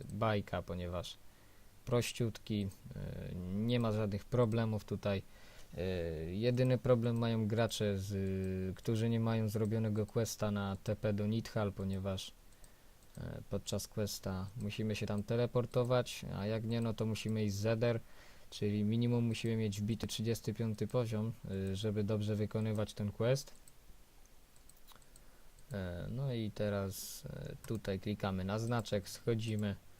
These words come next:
i idziemy tutaj i tu.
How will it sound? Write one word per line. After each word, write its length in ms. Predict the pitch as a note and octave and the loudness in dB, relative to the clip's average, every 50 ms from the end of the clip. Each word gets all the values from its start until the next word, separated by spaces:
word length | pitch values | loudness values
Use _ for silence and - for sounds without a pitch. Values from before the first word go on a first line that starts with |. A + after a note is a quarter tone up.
| - - - - - - - - - - - - | -20 -20 -20 -20 -20 -20 -20 -20 -20 -20 -12 -6
i 200 | B2+ A#2+ A#2+ A#2 | -4 0 0 2
idziemy 320 | A2 G#2 G#2+ G2+ G2 F#2+ F#2+ | 2 2 2 2 2 0 -2
tutaj 680 | - - C3+ B2+ C3 - B2 A#2 A#2 A2+ A2 G#2+ G#2+ G#2 - - - - - - - - - - - - - - - - - - - - - - | 0 2 2 2 4 4 4 6 6 6 4 4 2 0 -6 -16 -18 -20 -20 -20 -20 -20 -20 -20 -20 -20 -20 -20 -20 -20 -20 -20 -20 -20 -16 -10
i 120 | - G2 F2+ | -8 -8 -8
tu. 240 | - - E2+ E2 | -8 -8 -8 -8